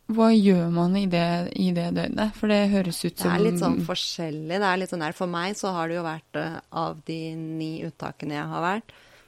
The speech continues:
Speaker 2: gjennom, så har to, to ganger så har jo jeg etter uttak blitt kjørt på intensiven,
Speaker 1: Mm.
Speaker 2: fordi jeg har fått sånn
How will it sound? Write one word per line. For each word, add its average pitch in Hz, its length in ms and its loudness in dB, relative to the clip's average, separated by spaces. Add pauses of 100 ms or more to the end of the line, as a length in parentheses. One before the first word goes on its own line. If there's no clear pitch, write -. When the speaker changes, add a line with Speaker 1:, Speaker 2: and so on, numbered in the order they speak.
(640)
Speaker 2:
gjennom, 175 580 -6
så 190 180 -6
har 170 380 -4 (1200)
to, 170 500 -4 (460)
to 180 480 -4
ganger 170 420 -6 (760)
så 175 240 -4
har 165 220 -4
jo 165 120 -8
jeg 156 320 -4
etter 156 240 -6
uttak 160 360 -12
blitt 160 200 -10
kjørt 156 300 -8
på 160 100 -6 (840)
intensiven, 160 760 -8 (180)
Speaker 1:
Mm. 208 140 -2
Speaker 2:
fordi 160 160 -4
jeg 151 80 -6
har 160 220 -8
fått 160 220 -10
sånn 156 480 -8